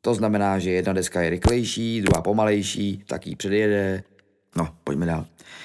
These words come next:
Plocha, která desky odděluje, se nazývá transformní zlom. Četné transformní zlomy například protínají středooceánské hřbety.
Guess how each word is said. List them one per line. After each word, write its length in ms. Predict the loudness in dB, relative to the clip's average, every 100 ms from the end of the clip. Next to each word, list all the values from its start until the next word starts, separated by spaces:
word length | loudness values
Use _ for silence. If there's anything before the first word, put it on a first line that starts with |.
| -18 -18 -20 -20 -4
Plocha, 440 | 4 4 4 -2 -2
která 420 | -4 -2 0 2
desky 320 | 0 0 -2
odděluje, 680 | -2 0 2 4 2 -2 -8 -18 -10
se 160 | -2 0
nazývá 520 | 2 2 2 2 2
transformní 1000 | -2 0 2 2 0 0 0 0 0 -2
zlom. 460 | 0 2 2 0 -6 _ _ _ _ _ _ _ _ _ _ _ _ _ _ _ _ _ _ _ _ _ _ _ _
Četné 500 | -2 0 2 2 4
transformní 680 | 2 2 2 2 0 2 2
zlomy 440 | 2 2 2 0 -2
například 520 | -2 -2 -2 0 -2
protínají 560 | 0 0 0 2 2 0
středooceánské 1040 | -2 0 0 0 0 2 2 0 0 0
hřbety. 440 | 2 0 -2 -2